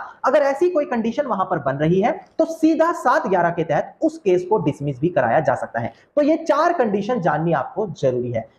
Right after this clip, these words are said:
Basically इसका fourth point आज की judgment से रिलेटेड है। अब section थर्टी फ़ोर declaration आपको clear कर दूं, इसका proviso बहुत important है।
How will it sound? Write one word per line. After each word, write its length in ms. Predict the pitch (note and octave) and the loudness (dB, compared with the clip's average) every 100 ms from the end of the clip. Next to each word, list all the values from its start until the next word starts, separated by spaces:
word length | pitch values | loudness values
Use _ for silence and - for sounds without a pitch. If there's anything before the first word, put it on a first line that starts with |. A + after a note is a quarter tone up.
| - | -4
Basically 460 | C3+ C#4 F4 E4+ E4 | 0 2 2 2 0
इसका 220 | E4+ E4 | 0 -4
fourth 380 | E4 B3+ D#4 - | 0 0 0 0
point 180 | B3+ C4 - A3+ | -4 -4 -4 -2
आज 200 | D5 - | -2 -2
की 120 | A#3+ | -2
judgment 320 | F3 C#3+ C3 | -2 -2 -4
से 100 | C3 | -2
रिलेटेड 320 | A#2 A2+ A2+ | -2 -4 -6
है। 100 | A2 - | -10 -2
अब 260 | - G2 - - _ | 0 0 -6 -14 _
section 340 | - C#4 - F4+ | -4 -2 0 0
थर्टी 280 | A3 G#3+ A#3 | 0 0 2
फ़ोर 180 | C4 F#3 | 2 2
declaration 460 | F#3+ G#3 A#3 C4 | 0 0 0 2
आपको 240 | B3 E3+ E3 | 0 0 -2
clear 220 | C#3+ C3 | -2 -2
कर 120 | B2 | -4
दूं, 120 | A#2 - - | -6 -8 -4
इसका 240 | A#3 - | -2 0
proviso 460 | D#4+ C#4+ A3+ A3+ D4+ - | 2 2 2 2 0 0
बहुत 240 | G3 A3 F3 | 0 2 0
important 380 | F3+ F3 A#2+ | 0 -2 -4
है। 140 | A2+ | -6